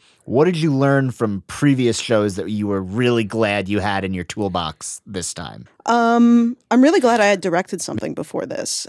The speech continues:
Speaker 2: and so that I, uh, went in,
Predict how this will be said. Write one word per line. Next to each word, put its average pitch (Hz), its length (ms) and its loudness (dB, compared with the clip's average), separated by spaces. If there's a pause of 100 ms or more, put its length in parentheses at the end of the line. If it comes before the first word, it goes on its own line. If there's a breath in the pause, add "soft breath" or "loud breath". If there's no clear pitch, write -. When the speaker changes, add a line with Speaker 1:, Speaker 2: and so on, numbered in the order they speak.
Speaker 2:
and 170 260 -2
so 170 360 -2
that 160 340 -2
I, 165 520 -2 (600 soft breath)
uh, 170 360 0 (100)
went 196 260 2
in, 170 460 2